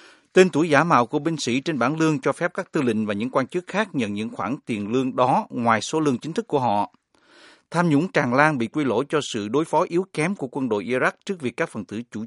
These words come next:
chiến nhà nước Hồi giáo nổi lên chiếm khắp miền Bắc và miền Tây của nước này.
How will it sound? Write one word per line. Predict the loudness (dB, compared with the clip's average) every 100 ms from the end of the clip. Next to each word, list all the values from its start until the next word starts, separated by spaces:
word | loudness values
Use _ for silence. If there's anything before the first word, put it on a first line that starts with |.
| -6
chiến | -6 -4
nhà | -4
nước | -4 -4
Hồi | -4 0
giáo | 0 0
nổi | -2 0
lên | 0 0 -4
chiếm | -4 -2 -4
khắp | -4 -4 -2
miền | -4 -4 -2
Bắc | -2 -2
và | -4
miền | -4 -2
Tây | 0 0
của | -2
nước | -2
này. | 0 0